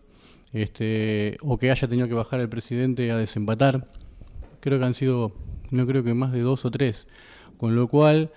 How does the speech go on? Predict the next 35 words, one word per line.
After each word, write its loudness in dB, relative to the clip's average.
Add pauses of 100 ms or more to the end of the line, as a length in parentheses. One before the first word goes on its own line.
(320)
eh, -4
me 0
parece 2
que -2
se -6
está -2
trabajando 0
en 0
forma -2
bastante 0
cons-, -4
con, -4
con -2
bastante 2
consenso. -2
Se -6
trabaja 0
en 2
la, 0
en 2
la, 0
en 0
la 0
presentación -2
de 0
un 0
proyecto, 2
se -4
lo -2
charla 0
entre 0
los -4
presidentes -4
de 2
bloque, 0